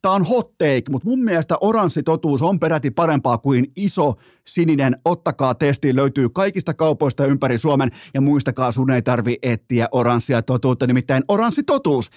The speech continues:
se etsii sinut. Tän välihuikan tarjos Oshi,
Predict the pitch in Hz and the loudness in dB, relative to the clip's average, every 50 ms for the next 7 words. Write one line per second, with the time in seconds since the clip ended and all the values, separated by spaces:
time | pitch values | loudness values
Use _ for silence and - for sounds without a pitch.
0 | - - - - - - 165 160 - 151 147 131 - - - 147 135 131 127 113 | -20 -20 -20 -14 -6 -4 -4 -2 0 0 0 -2 -2 -4 -2 0 2 2 2 0
1 | - 156 156 156 156 135 123 - - - - - - _ - 165 160 156 147 135 | 0 0 2 2 4 2 0 0 -4 -18 -20 -20 -16 _ -2 0 2 2 2 0
2 | 113 - _ _ - 151 147 143 139 135 113 135 135 131 117 - 135 127 117 98 | -2 -4 _ _ -2 0 0 2 0 0 0 2 0 0 0 0 0 -2 -2 -2
3 | - _ - 151 139 131 127 123 123 113 - - - 170 170 160 - - - 151 | -6 _ -4 -2 0 0 2 0 0 -2 -4 -4 -2 0 0 0 0 0 0 2
4 | 143 135 120 | 2 2 0